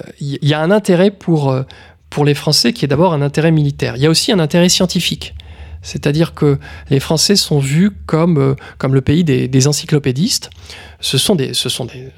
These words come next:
enfin, c'est un pays, c'est un pays caractérisé comme infidèle, un pays chrétien. Euh, et Choiseul-Gouffier, en dix-sept cent quatre-vingt-quatre, alors que Ali Limit Pacha est, est grand vizir, eh bien, euh, euh, vient avec, euh,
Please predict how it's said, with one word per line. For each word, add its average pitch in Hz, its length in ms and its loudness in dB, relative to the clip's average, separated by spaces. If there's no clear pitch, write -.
enfin, - 140 -20
c'est - 260 -4
un 117 40 -2
pays, 117 320 -10
c'est - 160 -6
un - 20 -8
pays 123 220 -6
caractérisé 120 480 0
comme 110 160 -2
infidèle, 165 420 0
un 147 80 -2
pays 120 220 -8
chrétien. 196 480 -2
Euh, - 60 -6
et 175 240 2
Choiseul-Gouffier, 190 1040 2
en 143 100 2
dix-sept 170 320 0
cent 175 140 2
quatre-vingt-quatre, 147 680 -2
alors 143 200 0
que - 80 -2
Ali 139 160 2
Limit 139 220 4
Pacha 135 420 -2
est, 117 160 -8
est 127 100 -2
grand 139 160 2
vizir, 147 500 0
eh - 80 -4
bien, 175 220 2
euh, 135 280 -2
euh, 127 140 0
vient 151 320 2
avec, 175 420 0
euh, 135 220 0